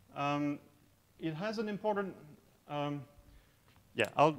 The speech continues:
I'll get back to why this is interesting and why, why it's subtly different than the original L matrix. So that, that was the L. Um, okay, anyway, so now, now we proceed. So what's the definition?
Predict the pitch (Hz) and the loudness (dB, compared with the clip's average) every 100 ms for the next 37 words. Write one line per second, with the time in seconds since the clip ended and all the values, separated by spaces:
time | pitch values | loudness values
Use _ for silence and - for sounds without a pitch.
0 | - 160 180 160 165 - 143 139 135 131 | -2 -2 -2 -4 -6 -2 2 4 2 -6
1 | 139 147 147 - 143 131 143 151 87 143 | -8 -8 -8 -6 -2 2 4 4 4 8
2 | 151 - 165 156 147 135 - 127 127 120 | 8 8 0 0 0 0 -4 -4 -4 -4
3 | 120 117 117 107 - - 120 110 107 - | -6 -6 -10 -12 -16 -14 -10 -8 -10 -10
4 | 131 156 147 156 127 127 123 - - - | -8 -4 -4 -4 -6 -8 -10 -14 -20 -20
5 | - - - - - - - - - 120 | -20 -20 -20 -20 -20 -20 -20 -20 -16 -12
6 | 107 104 - - - - - - - - | -10 -12 -18 -20 -20 -18 -20 -20 -20 -20
7 | - - - - - - 139 156 165 175 | -20 -20 -20 -20 -20 -2 6 8 10 6
8 | 170 165 - - - - 196 143 107 - | 0 -6 -10 -20 -14 -2 2 2 0 -6
9 | 165 165 113 - - - - - 170 220 | -2 0 0 -2 -16 -20 -14 -4 0 0
10 | 208 226 190 202 - 127 107 151 226 233 | 0 0 0 -4 -2 -4 0 4 4 4
11 | 202 190 156 113 117 | 2 2 0 -2 -6